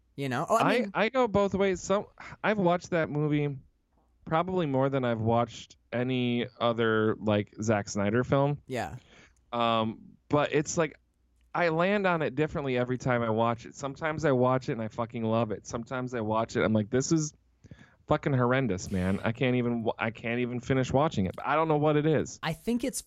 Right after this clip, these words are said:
Speaker 1: I think it's fine in, and I mean that in a gently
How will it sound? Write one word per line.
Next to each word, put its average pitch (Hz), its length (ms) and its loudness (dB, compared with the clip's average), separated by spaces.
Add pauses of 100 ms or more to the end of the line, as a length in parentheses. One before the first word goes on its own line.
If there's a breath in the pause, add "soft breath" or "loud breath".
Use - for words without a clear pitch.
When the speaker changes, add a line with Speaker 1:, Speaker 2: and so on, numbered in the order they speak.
(100)
Speaker 1:
I 180 200 2
think 240 200 -4
it's - 220 -6 (160)
fine 110 580 -2
in, 120 500 -6 (160)
and 151 100 -2
I 156 100 2
mean 202 400 -2
that 190 320 0
in 160 120 -4
a 139 80 -2
gently 127 1080 -6